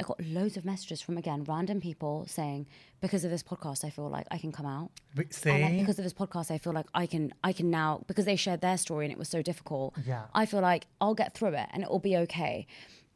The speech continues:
Speaker 1: And that was really scary to me 'cause I thought, "Gosh, like, we need more people to be talking about this stuff. We need more people to be raising awareness on that. It will be okay. You don't have to live your life completely trapped. And,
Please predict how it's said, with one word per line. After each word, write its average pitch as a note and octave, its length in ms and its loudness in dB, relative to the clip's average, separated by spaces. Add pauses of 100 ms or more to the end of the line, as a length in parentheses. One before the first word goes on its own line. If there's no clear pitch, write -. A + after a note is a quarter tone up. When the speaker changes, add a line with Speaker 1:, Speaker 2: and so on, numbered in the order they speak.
Speaker 1:
And A3+ 140 8
that C#4+ 180 6
was B3+ 140 6
really F#3 300 6
scary D4+ 420 4
to - 140 0
me C3+ 160 2
'cause E3 120 -2
I F3+ 120 4
thought, F#3 280 2 (360)
"Gosh, C4+ 320 6
like, - 180 2 (360)
we C#4 160 6
need C4+ 300 8
more A#3+ 180 8
people F#3+ 280 0
to - 80 -6
be F#3+ 100 0
talking F3+ 320 -2
about D3+ 220 -4
this D3 120 -6
stuff. - 420 -6 (360)
We A3+ 160 6
need A#3 280 6
more A3 180 6
people F3 460 0
to - 160 -2
be F3+ 120 2
raising E3+ 400 4
awareness D#3 460 2
on F3 200 2
that. D#3 200 2 (140)
It A3+ 140 8
will G#3+ 320 8
be A3 180 2
okay. F#3+ 340 2
You G3 180 0
don't G3+ 200 2
have G3 240 -4
to G3 100 0
live F3+ 160 2
your E3+ 160 4
life D#3+ 360 2 (280)
completely G3 400 0
trapped. - 320 -2
And, F#3+ 160 -2